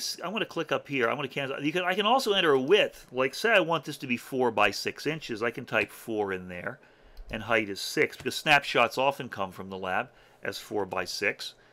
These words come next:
And now I can drag in, across here, and I can move this around. Then I'll have a four by six inch snapshot of my wife and daughter.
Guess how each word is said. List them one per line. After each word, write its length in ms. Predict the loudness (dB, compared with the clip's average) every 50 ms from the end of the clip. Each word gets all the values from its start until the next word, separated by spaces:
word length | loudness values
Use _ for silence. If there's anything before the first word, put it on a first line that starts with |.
| _ _ _ _ _ _
And 140 | -8 -6 0
now 200 | 2 4 6 8
I 100 | 6 6
can 200 | 4 0 -6 -10
drag 560 | -10 -4 2 4 6 6 8 6 6 4 2
in, 140 | -2 -8 -8 -10
across 480 | -12 -8 -2 0 2 2 2 0 -2
here, 380 | -4 -2 2 2 2 2 0 -6 _ _ _ _ _ _ _ _ _ _ -8
and 100 | -4 -4
I 60 | -2
can 180 | -2 -4 -6 -6
move 260 | -6 -6 -6 -6 -6
this 220 | -6 -8 -6 -4
around. 400 | -4 -2 0 0 2 2 2 2
Then 120 | 0 -2 -2
I'll 80 | -2
have 120 | -2 -2 -4
a 80 | -4
four 340 | -6 -10 -6 -2 0 0 2
by 200 | 4 4 2 2
six 360 | 2 -2 -4 -6 -6 -4 -6
inch 220 | -8 -8 -8 -8 -10
snapshot 720 | -6 -2 0 0 0 0 0 0 2 2 4 2 2 -2 _ _ _ _ _ _ _ _ _ _ _ _ _ -8
of 160 | -6 -6 -4
my 160 | -2 -2 -2 -2
wife 360 | 0 0 0 0 0 -4 -10
and 140 | -14 -12 -10
daughter. 380 | -10 -8 -8 -8 -8 -10 -10